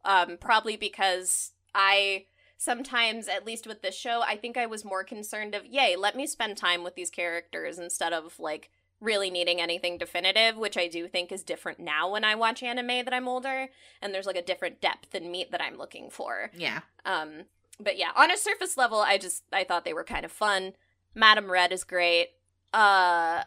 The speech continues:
Speaker 1: I didn't care about Ranmao and, uh, the guy, I forget his name.
Speaker 2: Lau?
Speaker 1: Yeah, Lau.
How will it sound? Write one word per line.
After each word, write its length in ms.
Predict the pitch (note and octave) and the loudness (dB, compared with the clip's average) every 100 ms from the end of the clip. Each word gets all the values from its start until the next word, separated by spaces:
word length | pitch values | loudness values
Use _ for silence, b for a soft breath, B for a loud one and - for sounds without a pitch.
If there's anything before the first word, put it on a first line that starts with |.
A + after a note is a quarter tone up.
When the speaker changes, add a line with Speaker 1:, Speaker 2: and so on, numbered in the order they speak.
| _ _ _ - | _ _ _ 2
Speaker 1:
I 140 | C#4+ | 4
didn't 260 | G4+ G4 F4 | 6 4 -2
care 280 | - A#3+ A#3 | -4 0 2
about 580 | A3+ G#3 G3+ G3+ F#3+ - | 4 6 8 6 0 -2
Ranmao 920 | F#3+ F#3+ G3+ G#3 G3 G3 F#3+ F#3+ F#3 | 0 2 2 4 6 6 4 2 0
and, 320 | F#3 F3+ F3+ | -2 -4 -2
uh, 180 | F3 E3+ | -2 -2
the 80 | E3+ | -4
guy, 520 | E3 E3 E3+ F#3 G3+ G#3 | -2 2 4 4 2 2
I 60 | G3 | -2
forget 260 | C4+ C#4 | -4 -4
his 100 | D4+ G3 | -4 -4
name. 220 | D#3+ D#3+ | -4 -2
Speaker 2:
Lau? 520 | D3+ D3 F#3+ D4 G4 G#4+ _ _ _ - | -2 -4 -6 -8 -10 -12 _ _ _ 4
Speaker 1:
Yeah, 400 | G#3+ F3 E3+ G3 | 10 10 10 8
Lau. 460 | F#3+ E3 E3+ F3+ | 6 8 6 4